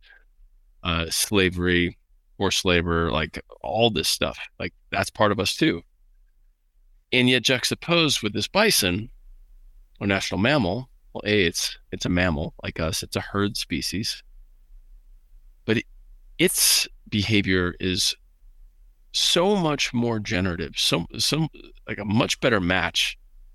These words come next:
for our nation's purpose, right? It, it's a keystone species, so it leaves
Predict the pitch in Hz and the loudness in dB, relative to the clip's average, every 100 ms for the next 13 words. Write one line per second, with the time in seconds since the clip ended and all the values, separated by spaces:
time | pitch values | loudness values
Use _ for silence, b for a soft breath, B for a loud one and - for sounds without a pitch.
0 | - - 98 90 90 92 - 95 101 101 | -16 -4 0 2 0 -4 -6 0 2 2
1 | 110 - 175 - - - - - - - | 0 -2 -4 -4 -6 -6 -10 -20 -20 -20
2 | - - - - 110 101 104 - - - | -20 -20 -20 -10 0 2 2 0 -12 -20
3 | - - - - - - - _ - - | -20 -20 -20 -20 -20 -20 -20 _ -16 -10
4 | - 98 95 - 170 - 110 98 - 101 | -2 2 2 2 2 2 2 0 -2 -2
5 | - - 95 113 104 | 0 0 0 0 -2